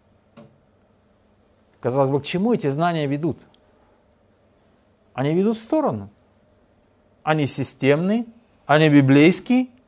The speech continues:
но не в Царстве Божьем. Знаний очень много. Это как разрозненные государства.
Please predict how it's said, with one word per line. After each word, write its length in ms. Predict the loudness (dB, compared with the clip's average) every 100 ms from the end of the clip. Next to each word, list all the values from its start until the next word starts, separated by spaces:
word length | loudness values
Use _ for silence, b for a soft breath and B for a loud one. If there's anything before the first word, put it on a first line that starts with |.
| _ _ _ _ -8
но 180 | -4
не 120 | -2 -4
в 60 |
Царстве 400 | -2 -2 -2 -8
Божьем. 320 | -8 -8 -12 -20 _ _ -20 _ _ _ _ _ _ _ -12
Знаний 320 | -2 0 2
очень 300 | 2 0 -2
много. 300 | -6 -6 -8
Это 140 | -6 -4
как 140 | 0
разрозненные 640 | 2 4 4 4 2 0 2
государства. 800 | 0 -2 2 2 2 -4 -20